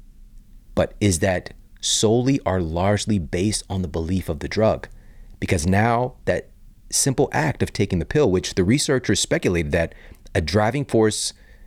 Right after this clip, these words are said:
beyond this reaction was a simple act of taking the pill. Taking a pill which, quote, "associate the ritual of taking medicine as a positive healing effect. Even if they know it's not medicine, the action itself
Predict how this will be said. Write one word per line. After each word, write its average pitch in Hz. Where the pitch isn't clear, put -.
beyond 104
this 117
reaction 107
was 85
a 85
simple 98
act 82
of -
taking 120
the 101
pill. -
Taking 139
a 107
pill 95
which, 123
quote, 113
"associate 107
the 92
ritual 113
of -
taking 110
medicine 85
as 82
a 85
positive 85
healing 76
effect. -
Even 170
if 127
they 117
know 107
it's -
not 120
medicine, 139
the 95
action 139
itself -